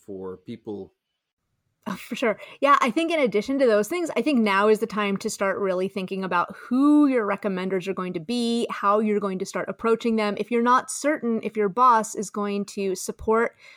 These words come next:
Speaker 2: your candidacy, you know, this might be the time to start having some preliminary conversations where you're sort of testing the waters.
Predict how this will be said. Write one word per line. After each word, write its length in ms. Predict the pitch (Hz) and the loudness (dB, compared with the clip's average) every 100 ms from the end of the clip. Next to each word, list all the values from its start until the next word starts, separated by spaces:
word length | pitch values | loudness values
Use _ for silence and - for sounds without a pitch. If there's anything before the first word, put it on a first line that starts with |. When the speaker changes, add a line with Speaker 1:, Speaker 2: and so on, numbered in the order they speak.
| _ - | _ -2
Speaker 2:
your 160 | 214 | -2
candidacy, 840 | 208 202 196 240 285 - 349 370 370 - - - - | -2 -2 0 2 0 0 0 2 0 -6 -20 -20 -4
you 100 | 247 | 0
know, 240 | 214 196 196 185 | 2 2 2 -2
this 280 | 202 254 233 | -6 -2 2
might 160 | 226 | 2
be 80 | 233 | 2
the 100 | 208 | -2
time 260 | 208 214 208 | 0 0 0
to 60 | |
start 200 | - 202 | 0 -2
having 340 | 185 202 208 202 | -2 0 0 0
some 300 | 214 196 - | 0 -2 -4
preliminary 680 | - 381 392 349 311 277 262 | 0 4 4 4 2 2 0
conversations 720 | - 240 214 220 214 220 208 | 0 0 2 2 0 0 0
where 80 | 208 | 2
you're 160 | 196 196 | 0 0
sort 180 | 196 | 0
of 80 | 196 | 0
testing 440 | - 196 - 202 196 | -2 -6 -4 -4 -2
the 80 | 214 | -2
waters. 720 | 294 330 302 285 269 262 | 4 6 6 6 4 2